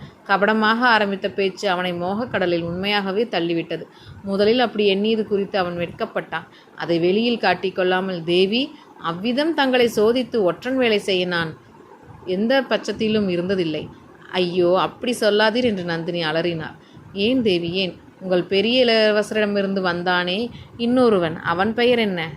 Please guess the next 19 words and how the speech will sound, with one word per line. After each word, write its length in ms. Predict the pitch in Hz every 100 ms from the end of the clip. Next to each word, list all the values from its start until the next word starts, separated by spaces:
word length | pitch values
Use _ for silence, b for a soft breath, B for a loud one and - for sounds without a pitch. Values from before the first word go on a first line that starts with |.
| - 170
வந்தியத்தேவனா? 720 | 165 202 254 220 190 170 185 175 -
ஆம், 500 | 196 220 214 196 -
அவன்தான். 540 | 170 185 214 226 226 220 B B -
என்னிடம் 420 | 180 185 185 233
மிக 220 | 196 175
தந்திரமாக 760 | 220 233 220 214 208 196 190 196
ஒற்று 520 | 175 170 - 233 156 B B
அறிந்து 320 | - 185 190 190
போக 260 | 185 165
முயன்றான். 500 | 170 170 175 170 165 B B -
தாங்கள் 360 | - 240 247 233
சொல்வதை 440 | 233 240 247 285
பார்த்தால் 460 | 285 254 226 247 247
அவன் 260 | 220 190 185
தலையில் 400 | 190 233 254 208
இடி 180 | 214
விழுந்து 280 | 233 233 220
விட்டது 300 | 208 202 190
போலிருக்கிறதே. 680 | 180 185 175 170 170 160 160